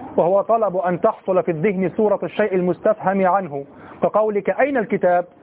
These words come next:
فإنك تطلب أن تحصل في ذهنك صورة مكان الكتاب. وقد يأتي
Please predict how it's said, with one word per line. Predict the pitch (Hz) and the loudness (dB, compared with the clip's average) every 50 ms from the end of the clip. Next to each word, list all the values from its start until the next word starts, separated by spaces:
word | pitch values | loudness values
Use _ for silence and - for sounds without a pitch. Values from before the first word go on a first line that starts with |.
| - - - - - | -20 -20 -16 -6 -2
فإنك | - 208 214 208 202 240 277 277 | 0 2 2 2 2 2 2 2
تطلب | 277 202 - 277 269 - 233 226 202 214 | 0 0 0 0 -2 0 -2 0 0 2
أن | 190 202 185 - | 0 0 0 0
تحصل | - 254 - - - 220 214 202 - | 0 -2 -2 -2 -2 0 0 0 0
في | 202 190 | 0 -2
ذهنك | 175 180 240 208 214 214 196 202 185 | 0 0 0 0 0 0 0 0 -2
صورة | - - 233 233 220 208 - | 0 2 0 0 0 0 0
مكان | 190 185 165 - 196 202 | 0 -2 2 0 0 0
الكتاب. | 185 165 - 160 - 147 117 104 - - - - - - - - - - | -2 -4 -6 -4 -2 -2 -4 -4 -6 -16 -20 -20 -18 -18 -18 -12 -4 -2
وقد | 196 - - 233 202 | -2 0 0 -2 0
يأتي | 220 269 349 - - - - - 202 185 156 123 - | 0 0 0 -2 -4 -8 -4 -2 -2 -2 -2 -4 -8